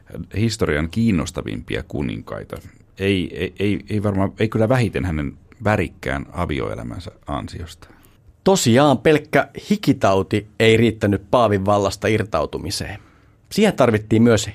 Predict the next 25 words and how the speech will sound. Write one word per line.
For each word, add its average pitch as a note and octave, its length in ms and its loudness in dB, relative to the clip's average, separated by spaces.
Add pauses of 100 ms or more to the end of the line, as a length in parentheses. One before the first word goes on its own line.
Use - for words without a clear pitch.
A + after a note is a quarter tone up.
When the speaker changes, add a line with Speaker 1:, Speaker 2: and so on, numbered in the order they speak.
Speaker 2:
Henrikin A#2+ 600 2
avioongelmia. D2 960 0 (920)
Ilman C3+ 320 6
niitä D3 360 4 (320)
ei A#2 200 6
olisi C#3+ 220 2
syntynyt D3 460 2
varmaan C3+ 380 4
koskaan F2+ 640 0
anglikaanista G2 640 -2
kirkkokuntaa. - 720 -10 (480)
Speaker 1:
Niin, F#2+ 220 -4
tämä G2 220 0
kaikki E2+ 300 -4
siis, F#2 300 -8
äh, D#2 100 -8 (240)
sen G2 280 -2
takia, D#2+ 280 -2
että E2+ 200 -4 (340)
paavi G2 360 0
ei A2+ 120 0
suostunut A2 480 -2
myöntämään F#2+ 520 -2
Henrikille D#2 640 -2
avioeroa C#2 800 -4